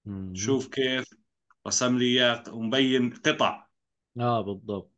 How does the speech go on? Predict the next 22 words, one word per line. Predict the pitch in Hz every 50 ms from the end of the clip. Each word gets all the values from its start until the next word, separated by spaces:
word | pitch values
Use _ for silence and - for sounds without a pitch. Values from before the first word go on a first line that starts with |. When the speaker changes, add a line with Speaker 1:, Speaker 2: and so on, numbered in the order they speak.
| _ _ _ _ _ _ _ _ _ _ _ _ _ _ _ _ _ -
Speaker 2:
عرفت | 90 95 104 101 - -
كيف؟ | 117 117 135 143 143 -
قطع | - 139 135 - 117 113 -
حسب | 101 - 127 117 - 127 123 110 104
الطوابق، | 104 110 104 - 117 120 131 135 127 101 87 - - _ _ _ _ -
قطع | 107 104 - 110 107
حسب | - - 107 - - 104 98
الطوابق. | 104 101 104 - 113 113 113 107 98 85 82 - - _ _ _ _ _ _ _ _ _ _ _ _ _ _ _ _ _ _ _ _ _ _ _ -
مبين | - 90 101 104 113 120 120 117
لي | 117
وين | 113 113 113 110
الفواصل | 110 104 104 104 104 95 92 101 117 131 135 - - 147 143 143 139 127 - - 104
ووين | 98 92 92 92 90 -
كل | - - 90 87
إشي. | - 135
Speaker 1:
مهندس، | 127 110 117 123 135 131 123 -
الفاصل | 127 104 - 135 139 131 - - 110
اللي | 104 104 104 101
بين | 98 120 123 120 113
العمود | 98 85 85 104 107 117 117 104
والعمود | 101 98 92 85 95 101 110 113 107 92 90
هذا، | 90 101 95 98 95 92 92 92 90 90